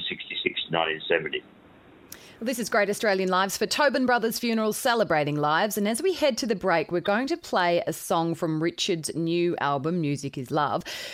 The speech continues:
Speaker 2: The first single is a rendition of Summer in the City. Now, Richard, the song was originally recorded by the Lovin' Spoonful in nineteen sixty-six, um, written about an unprecedented heat wave in New York.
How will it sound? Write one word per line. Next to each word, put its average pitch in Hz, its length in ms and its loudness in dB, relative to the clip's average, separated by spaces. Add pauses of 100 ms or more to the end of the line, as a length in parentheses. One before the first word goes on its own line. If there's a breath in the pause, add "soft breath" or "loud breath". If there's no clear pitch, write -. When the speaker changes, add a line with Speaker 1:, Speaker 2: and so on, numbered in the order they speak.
Speaker 2:
The 226 100 0
first 311 300 6
single 277 360 4
is 196 200 4
a 196 80 4
rendition 185 580 4
of 165 280 0
Summer 165 400 4
in 156 140 2
the 151 60 0
City. 185 440 0 (240 loud breath)
Now, 214 160 4
Richard, 233 460 0 (140)
the 190 180 -2
song 285 240 2
was 339 100 2
originally 202 440 2
recorded 175 520 2
by 165 400 4
the 156 80 2
Lovin' 160 320 2
Spoonful 156 540 -2
in 147 100 0
nineteen 147 300 0
sixty-six, - 1000 -4
um, 147 500 0
written 170 380 0
about 151 280 2
an 151 100 0
unprecedented 175 800 0
heat 151 360 -2
wave 156 400 2
in 151 180 2
New 143 160 2
York. 139 540 0